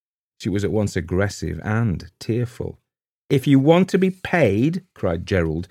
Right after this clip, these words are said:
forcing himself in, "make out your bill. Fryn, come upstairs and pack."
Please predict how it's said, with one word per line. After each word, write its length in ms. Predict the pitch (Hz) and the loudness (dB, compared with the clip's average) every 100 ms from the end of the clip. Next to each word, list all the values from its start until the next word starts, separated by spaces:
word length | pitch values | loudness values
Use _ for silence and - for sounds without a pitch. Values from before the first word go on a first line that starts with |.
| - - | -16 -20
forcing 500 | - 113 104 - 95 | -4 2 2 0 -2
himself 520 | 87 85 95 85 87 | -2 -2 -2 -4 -2
in, 220 | 95 85 90 - _ | -2 -2 -4 -10 _
"make 360 | 95 123 147 165 | 2 4 2 0
out 160 | 151 | 2
your 160 | 151 147 | 2 2
bill. 440 | 117 139 117 85 - _ | 2 2 4 2 -6 _
Fryn, 540 | - - 170 151 170 | -6 2 6 6 4
come 200 | 165 160 | 2 0
upstairs 440 | 151 - 151 151 | 0 -2 0 2
and 200 | 151 143 | 2 -2
pack." 440 | - 139 101 - | -2 -2 -2 -4